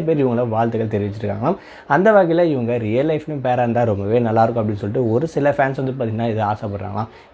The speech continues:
இதுக்கு லக்ஷ்மி பிரியா அப்படின்னு பார்த்தீங்கன்னா, அதாவது காவேரி, இவங்க ரிப்ளைவும் பண்ணியிருக்காங்களாம். இந்த மாதிரி விஷயத்த கேட்கும்போது கொஞ்சம் சந்தோஷமா தான் இருக்கு. அது மட்டும் இல்லாம, நீங்க டி வில எங்களை ரொம்பவே லைக் பண்ணி இந்த பேர் பார்க்கறதுல எங்களுக்கு ரொம்பவே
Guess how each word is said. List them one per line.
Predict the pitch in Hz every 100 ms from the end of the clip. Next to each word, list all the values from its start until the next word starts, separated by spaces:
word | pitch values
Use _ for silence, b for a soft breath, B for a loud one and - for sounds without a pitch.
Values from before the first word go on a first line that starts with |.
| 151
இதுக்கு | 196 180 147
லக்ஷ்மி | 123 - 151
பிரியா | 135 123
அப்படின்னு | 113 113
பார்த்தீங்கன்னா, | 113 107 117
அதாவது | 104 110 107
காவேரி, | 120 113 120 143
இவங்க | 127 107 95
ரிப்ளைவும் | 101 127 151 147
பண்ணியிருக்காங்களாம். | 127 113 113 165 B B -
இந்த | 202 214
மாதிரி | 185 170
விஷயத்த | 143 135 131
கேட்கும்போது | 131 123 123 120 143 -
கொஞ்சம் | 117 151 147
சந்தோஷமா | 113 117 117 107
தான் | 104 107
இருக்கு. | 98 110
அது | - 101
மட்டும் | 104 143 156
இல்லாம, | 143 127 165 B B -
நீங்க | 160 160
டி | 180 190
வில | 156 151
எங்களை | 131 117 117
ரொம்பவே | 117 131 120
லைக் | 117 139
பண்ணி | 127 127 110
இந்த | 110
பேர் | 123 120 110
பார்க்கறதுல | 104 101 113 139
எங்களுக்கு | 117 101
ரொம்பவே | 113 120